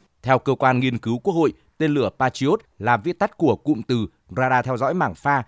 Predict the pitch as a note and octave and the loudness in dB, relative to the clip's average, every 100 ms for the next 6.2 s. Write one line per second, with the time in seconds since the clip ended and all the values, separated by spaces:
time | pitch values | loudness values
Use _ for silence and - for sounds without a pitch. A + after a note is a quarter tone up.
0 | _ C#3 A2+ C3+ D3 B2+ - C#3+ C3+ _ | _ -4 -4 -4 -4 -4 0 0 0 _
1 | _ - B2 B2+ B2 B2 D#3 - A#2+ G2+ | _ -4 0 0 -2 -4 -4 -2 -2 -2
2 | C#3 A#2+ C3 A#2+ A2+ D3 - _ - C#3+ | -4 -2 -2 -2 -2 0 -2 _ -2 0
3 | G2 C3+ B2+ A2 C3+ - A#2+ G2+ _ _ | 0 0 -2 0 -2 -2 -4 -4 _ _
4 | _ C#3 E3+ A2+ B2 A#2 F#3 E3+ D3 - | _ 0 2 0 -2 -2 -2 0 -2 -4
5 | _ - B2 C3 E3+ F3+ A#2 - C#3+ B2+ | _ -2 0 2 0 -2 -4 -2 -2 0
6 | A#2 | -2